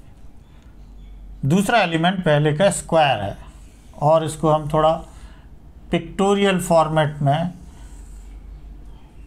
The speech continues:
करेंगे। ए है माइनस वन, वन, ज़ीरो, माइनस टू, टू,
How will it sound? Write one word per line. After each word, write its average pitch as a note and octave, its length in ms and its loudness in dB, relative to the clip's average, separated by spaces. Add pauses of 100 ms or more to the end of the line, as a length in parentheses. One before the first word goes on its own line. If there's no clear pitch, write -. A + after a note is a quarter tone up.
(500)
करेंगे। C#3 480 2 (480)
ए E3 140 4 (100)
है F3 140 4 (100)
माइनस D3 640 2
वन, D3+ 520 0 (920)
वन, D3+ 540 0 (680)
ज़ीरो, C#3+ 600 2 (680)
माइनस C#3 640 0
टू, C#3 320 -2 (500)
टू, C3 340 -2